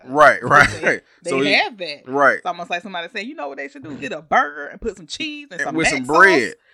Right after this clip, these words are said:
Speaker 2: and then a sesame seed bun and some le-"
Speaker 1: They should make that. Yeah, it's called
Speaker 2: Yeah,
Speaker 1: a Big
Speaker 2: Big
Speaker 1: Mac.
Speaker 2: Mac. <laughs>
Speaker 1: <laughs> Oh, yeah, that's right. But yeah, that's, that's how I kinda took, uh, his thing. So the first thing is these,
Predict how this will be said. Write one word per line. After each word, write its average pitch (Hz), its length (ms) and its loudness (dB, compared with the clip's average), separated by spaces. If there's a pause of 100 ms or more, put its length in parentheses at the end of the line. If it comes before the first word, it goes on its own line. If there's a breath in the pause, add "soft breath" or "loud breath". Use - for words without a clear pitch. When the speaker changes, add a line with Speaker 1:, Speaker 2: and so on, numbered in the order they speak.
(180 soft breath)
Speaker 2:
and 214 100 -8
then 202 80 -8
a 165 80 -8
sesame 277 460 -10
seed 277 340 -10
bun 277 240 -6
and 285 80 -14
some 185 160 -12
le-" 247 140 -4 (380)
Speaker 1:
They 208 140 4
should 208 180 -4
make 220 220 -4
that. 120 160 -6
Yeah, 151 220 -4
it's 123 80 -10
called 156 300 -8
Speaker 2:
Yeah, 127 80 -6
Speaker 1:
a - 20 -10
Big 113 320 -6
Speaker 2:
Big 277 140 -8
Speaker 1:
Mac. 226 360 -2
Speaker 2:
Mac. - 1300 6
<laughs> - 20 -
Speaker 1:
<laughs> - 260 -20
Oh, 175 600 4
yeah, 175 440 -2
that's 165 240 -4
right. 139 260 -6 (240 soft breath)
But 175 160 6
yeah, 160 140 4
that's, 170 220 6
that's 156 220 0
how 139 180 2
I 127 80 2
kinda 120 280 -10
took, 117 360 -12
uh, 104 260 -6
his 110 200 -12
thing. 104 200 -12
So 113 100 -10
the 110 60 -10
first 196 220 -6
thing 135 120 -8
is 120 240 -6
these, 139 260 -2